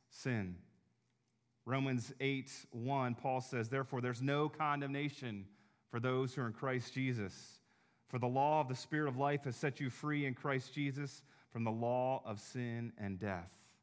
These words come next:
Our only hope, our only salvation is found in our one true King, Jesus, to save us from our sin and give us hope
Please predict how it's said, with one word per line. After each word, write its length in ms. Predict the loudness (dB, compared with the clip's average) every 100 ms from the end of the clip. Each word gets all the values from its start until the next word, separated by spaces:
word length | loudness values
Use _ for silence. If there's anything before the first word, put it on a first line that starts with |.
| _ _ _ _ _ _ _ _ _ _ _ _ _ _ _ _ _ _ 2
Our 100 | 4
only 220 | 6 6
hope, 400 | 6 4 2 -2 -20 -10 0
our 100 | 4
only 200 | 4 4
salvation 640 | 4 4 6 4 4 0
is 120 | 0
found 320 | 2 2 4
in 80 | 2
our 80 | 2
one 280 | 2 2 0
true 260 | 0 -2
King, 400 | 0 0 2 2
Jesus, 640 | 2 2 2 2 -2 -6 -16 _ _ _ _ _ _ _ _ _
to 80 | -4
save 340 | 2 6 6 6
us 140 | 0
from 180 | 0 2
our 120 | 2
sin 420 | 2 2 2 0 -6 -20 _ _ _ _
and 120 | 0
give 160 | 2 4
us 140 | 2
hope 380 | 4 4 2 -2